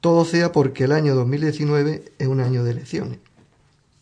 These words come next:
En la tercera cuestión vemos que en el capítulo cuarto de transferencias corrientes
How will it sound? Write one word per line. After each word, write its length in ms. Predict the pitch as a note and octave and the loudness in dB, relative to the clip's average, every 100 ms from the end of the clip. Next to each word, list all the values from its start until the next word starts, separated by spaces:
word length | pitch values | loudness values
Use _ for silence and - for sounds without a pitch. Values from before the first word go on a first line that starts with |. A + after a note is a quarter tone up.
| _ - - - - - - - - - - _ _ _ | _ -20 -20 -20 -20 -20 -20 -20 -20 -20 -20 _ _ _
En 180 | D3+ D#3 | -2 0
la 100 | D#3 | 0
tercera 340 | D#3 E3+ G#3 | 0 2 4
cuestión 400 | F#3+ F#3 F#3+ F3+ | 4 4 4 4
vemos 240 | F3 F3+ F3 | 4 4 4
que 80 | D3+ | 2
en 60 | |
el 80 | C#3 | 2
capítulo 520 | C#3+ C#3+ F#3 F#3 F3 | 0 -2 0 2 0
cuarto 520 | D#3+ E3 D3+ - C3 - | 4 4 4 0 -8 -8
de 100 | C3 | -8
transferencias 600 | B2 B2+ - D3+ D3 D#3+ | -4 -4 -2 -2 -2 -4
corrientes 640 | D3+ C#3+ D#3+ D3+ D3+ C3+ | -2 2 2 2 -2 -6